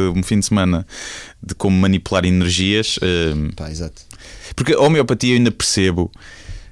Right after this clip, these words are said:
Speaker 1: que as pessoas possam acreditar. Primeiro porque a homeopatia muitas vezes é misturada com naturopatia, tipo, pá, yeah,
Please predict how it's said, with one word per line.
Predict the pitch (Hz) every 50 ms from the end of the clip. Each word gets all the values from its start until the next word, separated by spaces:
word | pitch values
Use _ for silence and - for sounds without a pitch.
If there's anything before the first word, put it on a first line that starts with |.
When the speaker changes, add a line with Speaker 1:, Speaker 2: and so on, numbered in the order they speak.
| - - - - -
Speaker 1:
que | - 117 117
as | 107
pessoas | - - 117 107 -
possam | - 127 110 - - 104 101
acreditar. | 90 - - 90 - - - - - - -
Primeiro | - 127 147 165 151
porque | - -
a | 139
homeopatia | 127 123 113 120 107 107 107
muitas | 101 101 110 98
vezes | 92 101 92 90
é | 104
misturada | 95 - - - - 101 98 90 90 90
com | - - 95 92 90 87 82 80 87
naturopatia, | 92 87 - 98 92 87 - - - - - 214 285 233 123
tipo, | 87 - 87 73 - - 78 78 71 - -
pá, | - 123
yeah, | 95 90 - -